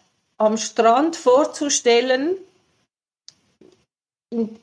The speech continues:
in einer erotischen Szenerie drin, das hat gewisse Vorteile, Teile, nämlich, dass dann der Sand nicht juckt, weil ich da gar nicht wirklich bin.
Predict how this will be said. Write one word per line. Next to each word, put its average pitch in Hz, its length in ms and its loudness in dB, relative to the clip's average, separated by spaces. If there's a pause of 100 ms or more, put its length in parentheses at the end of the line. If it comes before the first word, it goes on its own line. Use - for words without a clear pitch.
in 233 180 -6
einer 233 400 0
erotischen 262 920 2
Szenerie 226 880 0
drin, 262 360 -4 (320)
das 240 220 -6
hat 220 240 2
gewisse 226 480 0
Vorteile, 262 760 0
Teile, 269 420 2
nämlich, 233 480 -2
dass - 460 -2
dann 208 240 2
der 208 180 2
Sand 214 520 0
nicht 269 360 -10
juckt, 269 480 -6
weil 220 240 4
ich 226 200 -8
da 208 140 4
gar 208 280 4
nicht 220 260 -4
wirklich 202 500 0
bin. 240 220 -2